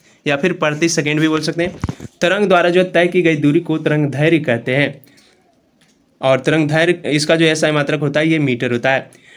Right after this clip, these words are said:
अगला, कि लेड का अपेक्षित घनत्व जो कि ग्यारह पॉइंट थ्री है, तो इसका जो है, अ, घनत्व एसआई मात्रक होगा। इसका घनत्व एसआई मात्रक जो होगा, अ, ये होगा, अ, ये होगा one point one three into ten to the power चार।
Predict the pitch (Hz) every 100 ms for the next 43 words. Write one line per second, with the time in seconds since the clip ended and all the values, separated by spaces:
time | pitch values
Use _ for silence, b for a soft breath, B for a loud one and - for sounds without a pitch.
0 | b 151 185 185 180 165 185 - - 160
1 | 156 160 147 170 147 147 147 139 123 123
2 | 117 143 175 160 139 143 165 156 151 -
3 | 160 147 143 - b b b 175 175 190
4 | 170 165 160 - 135 127 127 139 165 165
5 | 147 147 147 139 120 120 147 135 123 120
6 | 120 _ b b b b 147 190 170 160
7 | 175 170 147 143 156 147 143 160 170 147
8 | 131 143 185 214 - - 127 131 156 151
9 | 160 - b b b b b _ - 151
10 | 131 131 147 165 156 147 147 175 180 165
11 | 147 151 180 165 143 131 127 160 170 170
12 | 160 151 131 143 160 156 151 160 180 170
13 | 147 139 139 131 156 165 - 131 113 113